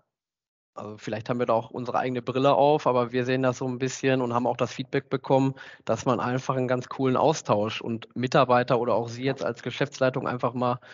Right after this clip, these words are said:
ja, so ein bisschen anders wahrnimmt und kennenlernt. Ähm, und ja, es hat am Anfang auf jeden Fall das Thema Aus- und Weiterbildung, aber, ähm, wo wir dann auch Leute von der I H K einladen werden. Also wir haben da unseren Ausbildungsbetreuer, der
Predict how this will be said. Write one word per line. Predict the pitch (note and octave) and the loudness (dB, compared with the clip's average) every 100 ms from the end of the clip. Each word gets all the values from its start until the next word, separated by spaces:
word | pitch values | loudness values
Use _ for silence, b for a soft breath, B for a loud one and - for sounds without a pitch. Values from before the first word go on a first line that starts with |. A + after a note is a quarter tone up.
| B B B B - | B B B B -6
ja, | A2+ A#2+ | 0 2
so | B2 | 2
ein | B2+ | -2
bisschen | B2 - D#3+ C#3 | -4 0 0 2
anders | D#3 C#3+ A#2 | 4 2 2
wahrnimmt | A2 A2+ A#2+ C3+ D3+ | 2 2 2 -2 -4
und | G#2 A#2+ | -6 -6
kennenlernt. | - B2 B2+ C3 C#3+ D#3 - | -4 -2 0 0 0 -2 -4
Ähm, | B2+ B2 B2 A#2+ - _ _ _ _ _ _ _ - | -2 0 -2 -6 -10 _ _ _ _ _ _ _ -4
und | B2 - | -4 -6
ja, | - A2 C#3 | -2 4 4
es | C#3 - | 4 2
hat | - | 0
am | C#3 | -2
Anfang | C3+ D3 D3+ C3+ | -2 0 0 0
auf | A#2+ - | -4 -4
jeden | B2+ | -8
Fall | - C3+ C#3 | -4 -2 0
das | C#3 - - | -2 -6 -10
Thema | - C3 B2+ | -4 -2 0
Aus- | A#2+ C3 | -2 -4
und | B2 | -2
Weiterbildung, | C3 C3 C#3 C3+ C3+ C3+ C3+ C3+ B B B _ | 0 0 -2 0 -2 -2 -4 -6 B B B _
aber, | G2 A2+ B2+ B2+ B2+ - | -2 2 6 6 6 2
ähm, | B2 B2 A#2+ A#2+ A#2+ _ _ _ _ - | -2 -4 -4 -6 -10 _ _ _ _ -16
wo | G#2 | -6
wir | A2 | -2
dann | G#2+ | 2
auch | G#2+ A2 | 0 2
Leute | A2+ A#2 | -2 -2
von | - A#2 | -2 0
der | A2+ | 2
I | A#2+ | 2
H | A#2 | 0
K | - B2 C3 - | 2 4 4 0
einladen | A#2+ B2+ B2+ B2 C3 A#2+ | -2 0 4 2 2 0
werden. | B2+ B2+ C3 - | 0 2 0 -4
Also | A#2 A#2 A2+ | -4 -2 -2
wir | |
haben | A#2 | 0
da | A#2+ | 2
unseren | A#2 A#2 A2+ | 2 0 0
Ausbildungsbetreuer, | - B2+ - A#2+ B2 A#2 - _ - - - B2 B2 | 0 -2 -4 -6 -6 -6 -12 _ -10 -10 2 4 6
der | A#2+ A#2+ A#2 | 4 4 2